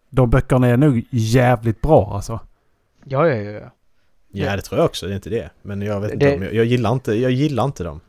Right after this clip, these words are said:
Speaker 3: Alltså så, jag gillar inte
Speaker 2: Nej.
Speaker 3: handlingen i dem, så att jag kommer
Speaker 2: Nej.
Speaker 3: aldrig läsa dem.
Speaker 2: Jag, eh,
Speaker 1: Det är det jag också
Speaker 2: all-,
Speaker 1: känner,
Speaker 2: aldrig
Speaker 1: att
Speaker 2: gillat
Speaker 1: med,
Speaker 2: filmerna
Speaker 3: Inget att
Speaker 2: heller.
Speaker 3: se.
Speaker 1: med deckare, det, det, jag, jag, det är någonting med det jag inte riktigt är intresserad av.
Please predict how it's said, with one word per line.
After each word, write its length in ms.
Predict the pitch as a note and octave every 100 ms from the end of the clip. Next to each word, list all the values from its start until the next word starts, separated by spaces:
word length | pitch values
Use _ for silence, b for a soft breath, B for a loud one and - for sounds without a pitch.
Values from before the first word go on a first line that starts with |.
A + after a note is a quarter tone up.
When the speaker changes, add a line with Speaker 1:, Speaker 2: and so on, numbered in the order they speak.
| _
Speaker 3:
Alltså 200 | A2 A#2+
så, 120 | A2+
jag 80 | G#2+
gillar 180 | A#2+
inte 120 | A#2 F3
Speaker 2:
Nej. 160 | F3
Speaker 3:
handlingen 380 | A2+ G2+ E2 G#2+
i 100 | G2+
dem, 140 | E2+ F2+
så 80 |
att 180 | F#2 - G#2
jag 80 |
kommer 100 | F#2+ D#3+
Speaker 2:
Nej. 80 |
Speaker 3:
aldrig 160 | E3 G#2+
läsa 280 | G#2 - -
dem. 100 | E2 _ _
Speaker 2:
Jag, 160 | D#3+ D#3+ D#3
eh, 60 | D3+
Speaker 1:
Det 60 |
är 40 | D3+
det 60 | D3+
jag 140 | D#3
också 160 | D#3 E3
Speaker 2:
all-, 120 | C3+
Speaker 1:
känner, 100 | E3+
Speaker 2:
aldrig 180 | C3 B2
Speaker 1:
att 40 | D3+
Speaker 2:
gillat 200 | C#3+ C#3+
Speaker 1:
med, 80 | E3+
Speaker 2:
filmerna 320 | D#3 C#3 B2
Speaker 3:
Inget 80 | D3 C#3 D3
att 60 | C3
Speaker 2:
heller. 240 | A#2 D2+
Speaker 3:
se. 40 | E2
Speaker 1:
med 260 | D3+ D3
deckare, 680 | B2 C3 D#3 - - G2 G2+
det, 280 | A#2 C#3 C#3+
det, 220 | C#3+ C#3+
jag, 260 | D3 D3 D#3
jag, 260 | D3 C#3+ C#3+ D#3 D#3
det 300 | C3+ C3+ D3+
är 40 |
någonting 280 | D3+ C#3+ D3+
med 140 | D3 C3+
det 40 |
jag 140 | C3
inte 220 | C3 B2+ B2
riktigt 300 | A#2 A#2+ B2
är 300 | A#2+ A2+ A2 - - - _
intresserad 840 | C#3+ B2+ A2+ A#2+ - D3 G2+ F#2 F2+
av. 240 | F2+ G#2+